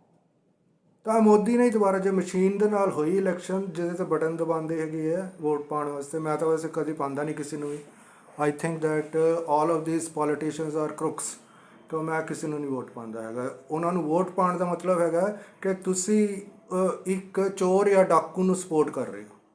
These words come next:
ਉਹ ਮੈਂ ਨਹੀਂ ਕਰਦਾ। ਤਾਂ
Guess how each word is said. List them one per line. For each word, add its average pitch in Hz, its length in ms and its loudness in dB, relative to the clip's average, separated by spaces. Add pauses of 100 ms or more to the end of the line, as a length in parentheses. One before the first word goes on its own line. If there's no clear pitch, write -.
(300)
ਉਹ 180 120 -2
ਮੈਂ 175 200 2
ਨਹੀਂ 165 100 -2
ਕਰਦਾ। 107 260 -10 (1120)
ਤਾਂ 196 320 0